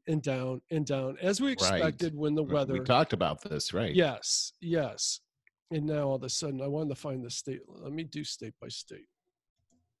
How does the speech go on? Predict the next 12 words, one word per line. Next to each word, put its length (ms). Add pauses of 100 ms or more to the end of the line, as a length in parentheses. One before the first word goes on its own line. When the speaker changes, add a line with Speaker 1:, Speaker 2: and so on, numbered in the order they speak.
(280)
Speaker 2:
Yeah, 120
we 140
talked 320
about 300
Georgia, 840
I 60
think, 280
on 140
the 60
last 320
show. 460
Speaker 1:
Yes, 600